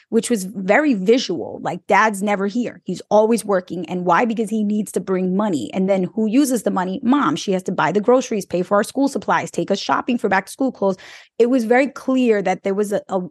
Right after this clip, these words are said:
like, a divide between the money making and the money spending. And nobody was talking about that or anything else. My mom never told us about how much things cost or, you know, why we couldn't get things. She would just say, "No hay dinero,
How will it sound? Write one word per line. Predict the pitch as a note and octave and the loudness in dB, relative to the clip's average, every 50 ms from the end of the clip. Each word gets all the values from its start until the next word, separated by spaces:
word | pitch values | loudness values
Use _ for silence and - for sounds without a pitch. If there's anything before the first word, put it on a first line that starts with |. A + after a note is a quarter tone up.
| - - - | -12 -6 -2
like, | G3 G3+ F#3+ | 0 0 2
a | G3+ F#3+ | 0 -2
divide | F3 F3 F#3 - F#3 F3 E3+ F#3+ F3 - F3+ G3+ F#3 | -2 -4 -4 -4 -2 0 0 2 2 2 2 0 0
between | F#3 F3+ - - G3+ G3 F#3 F3 E3+ | -2 -4 -4 -6 -6 -4 -4 -6 -4
the | - G3 | -4 -4
money | F#3+ G3 G3+ G3 G#3+ A#3 C4 C4+ C4+ B3 - | -2 0 0 2 4 4 4 4 4 2 0
making | A3 A3 G#3 A#3+ - - F4+ F#4+ F#4+ F#4 - - | -2 -2 -2 -2 -4 -2 -2 -2 -2 -2 -2 -4
and | G#3 G3+ G#3 F#3+ | -4 -4 -2 -2
the | F#3+ | -2
money | F#3+ F#3+ G3 G3 F#3+ F#3 F#3 | 0 0 0 0 -2 -2 -4
spending. | - - - - F#3+ E3+ B2 A#2+ A2+ - - - - - - - - _ _ | -6 -4 -2 -2 -2 -2 -4 -6 -8 -10 -12 -14 -20 -20 -20 -20 -20 _ _
And | - A3 A3 G#3 G#3 G3+ G3 G3 | -2 0 0 0 0 0 -2 0
nobody | - A3+ G#3+ A3+ A#3 A#3 B3+ C#4 C4 G#3 G#3 F#3 - E3+ D#3+ | 0 2 2 4 4 4 4 4 4 2 2 2 0 -4 -4
was | - G#3+ G#3 | -4 -6 -6
talking | - - G3+ F#3+ F#3+ - F#3 F#3 | -2 0 0 0 0 -2 -6 -6
about | E3+ F3 F3 D#3+ D#3+ - - | -2 0 0 0 0 -2 -4
that | F3 E3+ F#3 G3 G#3+ A#3+ A3+ | -6 -2 2 2 4 4 4
or | G#3 A3+ C4 C4 | 4 2 2 2
anything | G#3 F#3+ F3+ D#3 - C#3 A#2 - | 0 0 -4 -6 -8 -10 -12 -12
else. | - - - - - G3+ | -14 -12 -12 -10 -6 -2
My | G3 F#3 F#3 | 0 0 2
mom | F#3 F#3 F#3 F#3+ G3 G3+ G3 F#3 - _ | 2 2 2 2 0 0 0 -2 -4 _
never | - G3 F#3 F#3 F#3 G3 A3+ A3+ A#3 | -4 -2 0 2 2 2 2 2 0
told | G3 - - - F3 F#3 F#3 F3 | -2 -2 -4 -2 -2 0 0 0
us | E3+ - | 0 -2
about | - F3 - F3 F3+ | -2 -2 -2 -2 -2
how | F#3+ F#3 F#3 | -2 -2 -2
much | F#3 F3+ - | -4 -6 -6
things | - - F#3+ E3 - | -8 -10 -10 -10 -6
cost | - - C4+ C#4 C4+ C4 - A#3+ A3+ - - - | -2 2 4 4 4 4 4 2 0 -2 -4 -2
or, | F#3+ G3 G3 F#3+ F#3+ F#3 - - - - _ | 0 0 0 0 -2 -2 -6 -10 -20 -10 _
you | - G3+ | -2 0
know, | G3 F#3+ F3+ F3+ - - F#3 - | 0 0 0 0 -2 -6 -8 -4
why | G#3 F#3 F#3+ E3+ F#3 | 0 2 4 4 4
we | F#3+ G3+ | 2 0
couldn't | - G#3+ G3 F#3 | -2 -4 -2 0
get | A3 A#3 B3 - | 2 2 2 2
things. | - A#3+ A#3+ - | 0 0 0 -2
She | - G#3 | -2 -4
would | G3+ F3+ | -2 -2
just | F#3+ F3 - | -4 -2 -2
say, | F#3 F3 E3 - | -2 -2 -2 -2
"No | - G3+ G3+ | -2 0 2
hay | F#3 | 2
dinero, | F#3 F3+ F#3 F3 D#3 - - - | 4 2 2 2 0 -2 -4 -8